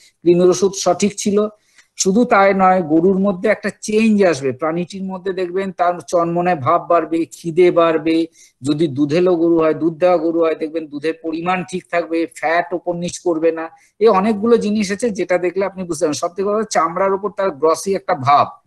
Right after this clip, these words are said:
যেমন শ্যাম্পু করলে চুলে যেমন একটা শাইনিং হয়,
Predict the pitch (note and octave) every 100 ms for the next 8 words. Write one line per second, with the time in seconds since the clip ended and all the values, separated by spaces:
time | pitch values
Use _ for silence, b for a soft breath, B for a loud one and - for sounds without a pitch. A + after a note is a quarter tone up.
0 | _ _ _ _ B2+ E3 F#3+ F#3+ E3 D3+
1 | D#3 E3+ G#3 G3+ G3+ G3+ - F3 F#3 F#3
2 | F#3+ G#3 G3 F#3 - G#3 F#3+ F3 D3+ -
3 | C#3+ E3 G#3 G#3 E3+ D#3+